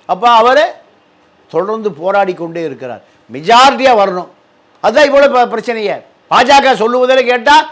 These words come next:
இப்ப இன்ன எடப்பாடி எப்போ சேர்ந்திருப்பார்? பாஜக விட்டு ஏன் முறித்து கொண்டு வருகிறார்?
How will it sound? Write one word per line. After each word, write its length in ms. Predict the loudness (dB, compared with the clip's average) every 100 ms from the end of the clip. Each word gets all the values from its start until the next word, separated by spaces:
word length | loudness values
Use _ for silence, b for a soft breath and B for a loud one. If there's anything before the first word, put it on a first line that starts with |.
| -12
இப்ப 280 | -8 -6 -6 -10 _ _ _ _ -12
இன்ன 240 | -8 -4 -4 -4 _ -6
எடப்பாடி 380 | -4 -2 -2
எப்போ 280 | -2 -2 -4
சேர்ந்திருப்பார்? 540 | -2 -2 -4 -8 -10 -14 _ _ _ -6
பாஜக 680 | -4 0 0 0 -2 -4 -6 -8
விட்டு 240 | -8 -6
ஏன் 160 | -6 -4
முறித்து 280 | -8 -8
கொண்டு 180 | -10 -8
வருகிறார்? 460 | -6 -6 -2 -2